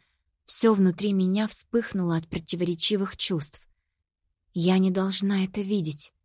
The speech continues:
но... Так хочется. Здесь Рафаэль совсем другой.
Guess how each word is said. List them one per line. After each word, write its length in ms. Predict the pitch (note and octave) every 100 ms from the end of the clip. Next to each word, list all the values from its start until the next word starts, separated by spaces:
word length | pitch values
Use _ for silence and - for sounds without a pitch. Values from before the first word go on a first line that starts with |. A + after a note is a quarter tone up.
| _ _ _ _
но... 300 | - F#3 F#3 - _ _ _ _ _ _ _ _ _ _ _ -
Так 220 | F#3+ F#3
хочется. 680 | - A#3+ A3 F#3+ - D#3+ D#3+ _ _ _ _ _ _ _ -
Здесь 380 | F3+ F3 A3 -
Рафаэль 460 | F#3+ - F#3+ G#3+
совсем 520 | G#3 F3+ E3 - G#3 G3+
другой. 540 | G#3+ G3+ G3+ E3 E3